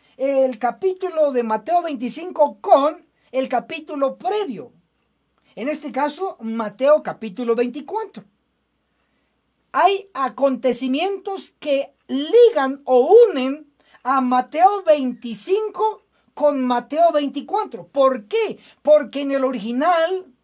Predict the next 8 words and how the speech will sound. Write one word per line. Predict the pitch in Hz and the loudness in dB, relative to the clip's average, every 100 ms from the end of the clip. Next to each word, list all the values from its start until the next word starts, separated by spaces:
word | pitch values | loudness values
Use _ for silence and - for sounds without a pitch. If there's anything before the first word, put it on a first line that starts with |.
| _ _ - | _ _ -6
en | 262 254 | -4 -2
el | 233 - | -6 4
Textus | 330 359 - 294 254 | 4 4 -8 -10 -12
Receptus, | 220 208 240 226 311 370 370 - 277 - - | -10 -4 -2 -2 0 0 0 -8 -6 -6 -6
en | 233 | -4
el | 220 202 | -4 -4
griego | 254 339 330 294 | 2 2 4 2
original, | 240 269 311 349 285 294 339 | 2 -2 -8 -4 -2 -2 -6